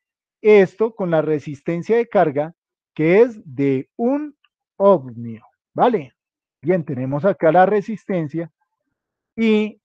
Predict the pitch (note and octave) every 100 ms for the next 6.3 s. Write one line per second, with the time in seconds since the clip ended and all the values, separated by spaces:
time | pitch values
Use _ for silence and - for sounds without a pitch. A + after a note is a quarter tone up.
0 | - F3 E3 F#3 F3+ G#3+ A3+ - _ _
1 | _ _ _ _ _ _ F3 D#3+ F3 A3
2 | G#3+ - A3+ F3 A2 D3+ E3 _ - D#3
3 | F#3 F#3 F3+ A#3+ A#3 G3+ A#3+ A#3 A3 G3+
4 | G3+ G3+ G#3+ G3 G#3 A3+ A3 A#3 - G#3
5 | F#3+ F3 G#3 - D#3 C#3 C#3 D3+ F3+ A3
6 | - A#3